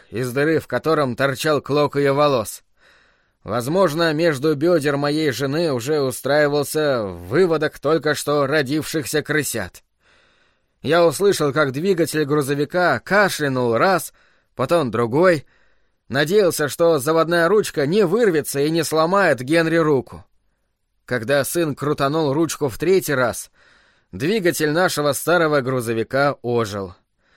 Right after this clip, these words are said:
Генри пару раз резко газанул и уехал. Вернулся через час.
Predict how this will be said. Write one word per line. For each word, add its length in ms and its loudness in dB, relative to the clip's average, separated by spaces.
Генри 500 2
пару 420 4
раз 320 2
резко 420 0
газанул 600 0
и 80 -4
уехал. 640 -8
Вернулся 720 -2
через 400 -2
час. 600 -8